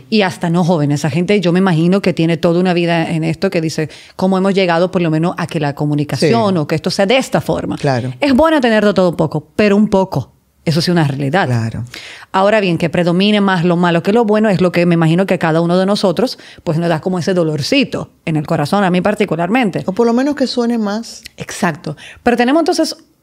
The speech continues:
Speaker 1: una, un, unos medios de comunicación en donde hay mucha gente con proyectos muy buenos y con muchos proyectos de calidad, pero no tiene el patrocinio, no tiene, eh, lo que se necesita, lamentablemente, para sustentar esos proyectos.
Speaker 2: Cierto.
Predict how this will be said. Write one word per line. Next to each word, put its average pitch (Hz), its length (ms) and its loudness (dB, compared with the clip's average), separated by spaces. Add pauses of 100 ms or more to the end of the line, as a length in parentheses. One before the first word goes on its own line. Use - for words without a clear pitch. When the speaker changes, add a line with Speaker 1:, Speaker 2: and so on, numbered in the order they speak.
(200)
Speaker 1:
una, 262 320 2
un, 254 440 2
unos 240 200 2
medios 247 180 2
de 262 60 2
comunicación 233 460 2
en 190 100 2
donde 175 460 0
hay 233 120 2
mucha 285 220 2
gente 208 220 2
con 185 100 2
proyectos 160 400 0
muy 147 140 0
buenos 139 540 -8 (400)
y 196 100 -2
con 180 120 2
muchos 208 300 2
proyectos 165 320 0
de 175 80 0
calidad, 156 320 -4
pero 226 160 -4
no 196 140 0
tiene 160 340 -4
el 156 100 -6
patrocinio, 180 520 -4
no 165 140 -2
tiene, 165 500 -4 (640)
eh, 170 380 -2
lo 170 180 0
que 160 80 -2
se 170 180 -2
necesita, 185 580 0
lamentablemente, 160 760 2
para 147 180 -2
sustentar 147 480 -4
esos 147 220 -6
proyectos. 156 480 -8
Speaker 2:
Cierto. 143 520 -2